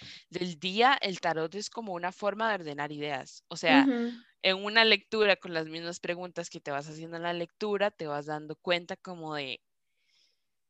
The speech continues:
Speaker 1: de cosas que están en tu cabeza, o sea, de cosas que de verdad esos pensamientos han pasado por tu cabeza, pero no les has dado su espacio. Y luego los colocas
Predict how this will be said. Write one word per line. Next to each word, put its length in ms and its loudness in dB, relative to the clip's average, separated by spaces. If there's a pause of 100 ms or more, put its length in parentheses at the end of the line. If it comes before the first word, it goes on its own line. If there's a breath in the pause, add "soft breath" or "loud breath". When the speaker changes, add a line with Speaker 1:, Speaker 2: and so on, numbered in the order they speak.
(280)
Speaker 1:
de 160 -2
cosas 460 -2
que 80 -6
están 320 4
en 140 -2
tu 100 -6
cabeza, 640 6
o 60 -12
sea, 380 2
de 580 4
cosas 280 -2
que 160 0
de 120 2
verdad 400 6
esos 160 -8
pensamientos 580 -8
han 140 -6
pasado 480 2
por 140 -12
tu 100 -20
cabeza, 440 0 (140)
pero 240 -4
no 340 -4
les 800 -4
has 540 4
dado 400 6
su 160 -8
espacio. 720 -2 (460 loud breath)
Y 160 6
luego 360 8
los 280 4
colocas 720 2